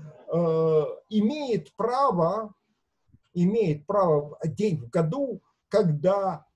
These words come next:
с-, дрова всегда приносятся их. Вот такая вот, вот такая вот, вот такая заслуга. Вот в Магилат Таанит сказано, что семья Зату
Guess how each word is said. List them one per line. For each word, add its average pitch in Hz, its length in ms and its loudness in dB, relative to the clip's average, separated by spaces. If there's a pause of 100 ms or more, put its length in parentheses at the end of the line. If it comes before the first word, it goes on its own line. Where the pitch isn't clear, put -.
(120)
с-, 165 360 -6
дрова 180 680 -2
всегда 175 760 -4
приносятся 156 680 -4
их. - 400 -20
Вот 123 200 -18
такая 156 380 -4
вот, 135 140 -8 (280)
вот 156 180 -8
такая 180 400 -2
вот, 160 320 -6 (160)
вот 151 180 -16
такая 170 280 -4
заслуга. 120 460 -10 (680)
Вот 185 320 -2 (360)
в 135 100 -6
Магилат 202 580 4
Таанит 214 840 0 (440)
сказано, 175 1000 2 (240)
что 170 920 2 (320)
семья 175 540 4
Зату 165 720 -4